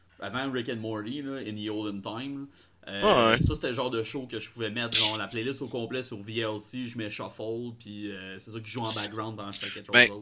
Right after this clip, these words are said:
Speaker 1: là.
Speaker 2: moi, c'est ça, tu sais, je les écoutais souvent à la télé. Mais tu sais, il y a des épisodes, j'ai vu deux, trois fois, comme qui doit avoir une couple d'épisodes que j'ai jamais vu.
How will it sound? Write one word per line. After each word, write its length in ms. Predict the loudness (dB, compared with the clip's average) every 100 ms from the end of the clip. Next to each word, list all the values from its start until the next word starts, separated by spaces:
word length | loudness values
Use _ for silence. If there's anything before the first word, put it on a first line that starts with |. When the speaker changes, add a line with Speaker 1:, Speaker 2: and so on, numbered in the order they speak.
| -10
Speaker 1:
là. 80 | 6
Speaker 2:
moi, 80 | 10
c'est 160 | 12
ça, 180 | 12 12
tu 40 | 12
sais, 120 | 12
je 100 | 12
les 140 | 12 12
écoutais 320 | 12 12 12
souvent 260 | 12 12
à 60 | 12
la 80 | 12
télé. 480 | 12 10 10 6 0 -12 -12 -20 _ _ _ _ _ _ 6
Mais 80 | 10
tu 40 |
sais, 80 | 10
il 60 | 10
y 40 |
a 40 |
des 200 | 10 10
épisodes, 360 | 10 12 12 12
j'ai 120 | 10
vu 140 | 10 8
deux, 180 | 10
trois 280 | 10 10 8
fois, 320 | 10 12 12
comme 400 | 12 12 10 8
qui 140 | 2 6
doit 260 | 12 12
avoir 220 | 12 10 2
une 200 | 0 6
couple 220 | 6 10
d'épisodes 500 | 10 12 12 10 12
que 160 | 10
j'ai 140 | 12 10
jamais 340 | 10 10 6
vu. 180 | -2